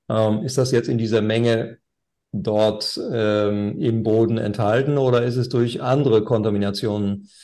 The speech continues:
dort hineingekommen? Und da ist natürlich je nach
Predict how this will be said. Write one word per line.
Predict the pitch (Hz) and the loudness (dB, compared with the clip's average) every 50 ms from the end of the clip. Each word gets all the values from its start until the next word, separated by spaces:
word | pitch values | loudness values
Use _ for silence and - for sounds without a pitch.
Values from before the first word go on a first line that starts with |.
| - - - _ _ | -20 -20 -20 _ _
dort | - 104 104 107 104 107 - | 0 2 2 2 2 0 -4
hineingekommen? | - - - - - 131 113 110 107 127 131 113 113 113 - 107 98 95 95 92 | -10 -12 -14 -8 -4 -2 0 2 2 2 2 2 0 0 0 -2 -2 -2 -4 -6
Und | 92 95 98 98 - - | -6 -8 -8 -10 -6 -2
da | 110 98 104 117 | -2 0 0 0
ist | 110 | -2
natürlich | - 113 101 - 117 110 107 107 - - - - | -2 -4 -2 -2 -2 -2 -2 -4 -8 -14 -12 -4
je | - 110 | -2 0
nach | 110 110 104 104 - - - | 2 2 0 -2 -4 -10 -18